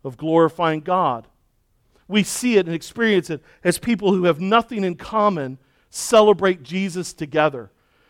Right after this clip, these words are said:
because we are most united through him. Now, our culture, I just want you to know this, our culture already knows this.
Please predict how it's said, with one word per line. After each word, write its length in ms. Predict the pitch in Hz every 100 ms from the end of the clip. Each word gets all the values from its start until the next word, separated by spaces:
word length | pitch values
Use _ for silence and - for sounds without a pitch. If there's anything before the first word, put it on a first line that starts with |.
| _ -
because 340 | 185 220 156
we 280 | 160 220 240
are 180 | 185 165
most 800 | 160 175 214 262 254 - - -
united 680 | 143 170 156 147 139 135 _
through 320 | _ 156 139
him. 340 | 131 139 113 98 _ _ _ _ _ _ _ _ _ _ _ _ _ _ _ _
Now, 140 | 226 233
our 180 | 226
culture, 440 | 285 - 240 226 156
I 40 |
just 180 | 147 214
want 180 | 247 -
you 40 |
to 60 | 180
know 60 | 156
this, 140 | 131
our 100 | -
culture 440 | 160 - 226 - 170
already 300 | 156 147 143
knows 360 | 131 120 113 -
this. 360 | - _ _